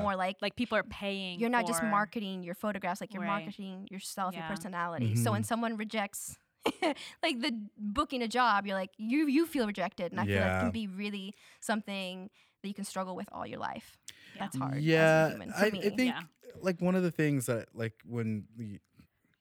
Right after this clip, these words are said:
Speaker 3: I get clients that ne-, don't go with me all the time,
Speaker 1: Yeah.
Speaker 3: you know, like, and they've decided that there was a, some, another photographer
Speaker 1: Mm-hmm.
Speaker 3: that was a better fit. Um, yeah, that sucks sometimes. Like,
Speaker 1: <laughs>
Speaker 3: sometimes when it's, like, even people that you know and they decide to go with somebody
Speaker 1: Mm.
Speaker 3: else.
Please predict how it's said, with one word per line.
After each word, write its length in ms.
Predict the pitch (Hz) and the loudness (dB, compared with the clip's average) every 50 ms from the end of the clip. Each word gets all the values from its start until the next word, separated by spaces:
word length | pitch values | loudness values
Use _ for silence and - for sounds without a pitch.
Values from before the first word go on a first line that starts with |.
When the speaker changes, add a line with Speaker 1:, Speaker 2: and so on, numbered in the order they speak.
| _ _ _ _ _ _ _ | _ _ _ _ _ _ _
Speaker 3:
I 60 | 113 123 | -2 -2
get 140 | 139 127 | -2 -2
clients 340 | - - 104 101 101 98 95 | -2 -4 -4 -4 -4 -4 -4
that 180 | 101 92 - 73 | -6 -8 -8 -8
ne-, 180 | 98 95 92 - - - | -8 -8 -8 -10 -12 -12
don't 180 | - 90 87 87 | -10 -10 -8 -8
go 100 | 95 92 | -8 -8
with 100 | 92 90 | -8 -6
me 100 | 101 98 | -6 -6
all 120 | 98 98 98 | -6 -6 -6
the 80 | 98 | -6
time, 320 | - 113 117 123 104 160 156 | -6 -6 -6 -6 -6 -6 -6
Speaker 1:
Yeah. 220 | 208 208 - - | -4 -4 -2 -2
Speaker 3:
you 60 | 104 107 | -2 -2
know, 160 | 104 104 101 | -2 0 0
like, 220 | 101 107 107 104 98 | -2 -2 -4 -4 -6
and 180 | 110 107 104 | -4 -4 -2
they've 220 | 104 104 104 98 - | 0 -2 -2 -4 -6
decided 340 | - 98 - 104 101 101 92 | -10 -10 -8 -8 -8 -10 -10
that 100 | 95 - | -10 -8
there 80 | 104 101 | -6 -6
was 120 | 101 98 | -6 -6
a, 100 | 104 92 - - 90 | -8 -10 -12 -14 -18
some, 340 | 98 - - - 120 110 - - | -16 -14 -8 -8 -6 -8 -6 -4
another 300 | 110 110 110 120 131 135 | -2 0 0 0 0 -2
photographer 680 | - 107 95 - 92 90 87 85 85 - 90 92 92 233 | -4 -6 -8 -8 -8 -10 -10 -10 -12 -10 -10 -8 -4 -2
Speaker 1:
Mm-hmm. 240 | 220 214 220 208 202 - _ _ | -2 -2 -2 -2 -4 -6 _ _
Speaker 3:
that 100 | 123 113 | -2 -2
was 140 | 110 104 92 104 | -2 -2 -2 -4
a 60 | 95 | -4
better 220 | 101 98 92 92 | -4 -4 -6 -6
fit. 520 | 87 - - - 151 147 123 107 - - _ _ _ _ _ _ _ _ _ _ _ _ _ | -10 -10 -6 -4 -2 -2 -2 -4 -6 -10 _ _ _ _ _ _ _ _ _ _ _ _ _
Um, 520 | 113 113 110 107 104 104 101 104 98 82 - _ _ _ _ _ _ _ _ _ _ _ _ _ _ _ _ _ _ _ - 101 - | -4 -2 -2 0 -2 -2 -4 -4 -6 -8 -12 _ _ _ _ _ _ _ _ _ _ _ _ _ _ _ _ _ _ _ -16 -6 0
yeah, 140 | 120 135 139 | 2 2 4
that 160 | 131 131 113 - | 2 2 -2 -4
sucks 340 | - - 131 123 - - - | -2 -2 -2 -2 -4 -4 -4
sometimes. 640 | 127 123 113 104 117 107 107 110 120 131 - 269 - | -4 -2 -2 0 0 2 2 2 2 2 2 2 4
Like, 340 | 339 392 - 123 - 330 - | 4 4 6 6 4 4 4
Speaker 1:
<laughs> 0 | |
Speaker 3:
sometimes 400 | - - - - 156 147 143 135 | 4 2 4 4 4 2 0 2
when 100 | 139 135 | 0 0
it's, 120 | 127 - | 0 0
like, 140 | 135 131 117 | 0 0 0
even 200 | 131 120 127 120 | 0 0 0 0
people 200 | 127 135 127 135 | -2 -2 -2 0
that 100 | 131 127 127 | 0 0 0
you 140 | 135 135 131 | 0 0 2
know 520 | 127 123 120 120 120 120 120 120 120 113 - | 2 4 4 4 4 2 2 2 0 -2 -2
and 160 | 117 113 110 | -4 -2 -2
they 140 | 110 110 113 | 0 -2 -2
decide 260 | 104 107 117 120 117 | -4 -4 -4 -4 -4
to 80 | 117 113 | -4 -4
go 100 | 117 110 | -4 -4
with 80 | 107 | -4
somebody 300 | - 120 113 117 117 117 | -4 -4 -4 -2 0 2
Speaker 1:
Mm. 60 | 107 104 | 2 2
Speaker 3:
else. 320 | 104 104 117 - - - | 2 0 -2 -4 -8 -14